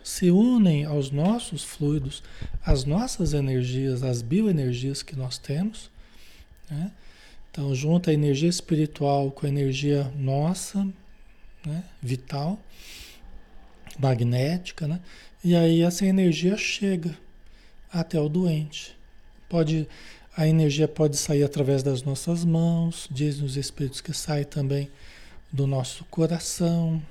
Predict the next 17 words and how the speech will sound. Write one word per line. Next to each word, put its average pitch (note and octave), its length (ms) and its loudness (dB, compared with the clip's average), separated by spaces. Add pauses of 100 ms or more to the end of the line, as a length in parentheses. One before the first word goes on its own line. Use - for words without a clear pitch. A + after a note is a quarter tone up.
do C3+ 120 -6
nosso C3 280 -6
tórax, D#3+ 920 -4 (880)
sai, D3 540 0 (160)
pode D#3+ 240 0
sair D3+ 240 0
da C#3+ 140 0
nossa C#3 360 -2
boca, D3+ 600 -4 (540)
né? G3 260 2 (440)
Dos B2+ 220 -6
orifícios, D3+ 1300 -4 (240)
tá? F#3 260 4 (1300)
É D3 60 -4
o C#3+ 80 0
ectoplasma, F3+ 800 0
né? F3+ 180 0